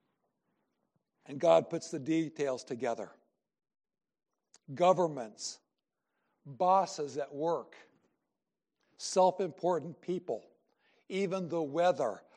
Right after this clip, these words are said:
all of it are really tools that God uses to accomplish God's work. And we can smile then instead of being, um, um,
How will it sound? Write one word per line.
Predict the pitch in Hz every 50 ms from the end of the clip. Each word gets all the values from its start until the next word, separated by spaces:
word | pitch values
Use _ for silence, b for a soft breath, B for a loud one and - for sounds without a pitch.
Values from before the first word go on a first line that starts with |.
| B B B B -
all | 165 180 185 185 196 196 185 175
of | 127 123
it | 127 117 110 - - b b b b b b 143
are | 147 151
really | 151 147 160 175 190 202 196 190 196 185
tools | 165 - - - - 214 214 202 190 190 170 -
that | 156 160 151 135
God | 120 165 170 175 180 185 185 185 165 143
uses | 147 170 180 185 160 127 170 151 -
to | - - 180 156
accomplish | 139 - - - 170 160 156 - 190 160 139 - - b b b b 160 151
God's | 156 156 151 156 156 156 156 127 127
work. | 131 131 143 147 139 120 107 - - - _ _ _ _ _ _ _ _ b b b b b b b
And | 135 139 139
we | 143 180 151
can | - 160 147 131
smile | - - - - 160 160 165 165 165 160 151 147 139
then | 139 139 131 127 127
instead | 123 - - - 156
of | 147 120 127
being, | 131 160 151 147 147 143 135 113 _ b b b b b
um, | b 143 131 131 127 123 117 104 _ _ b b b b b b
um, | 139 131 131 135 131 123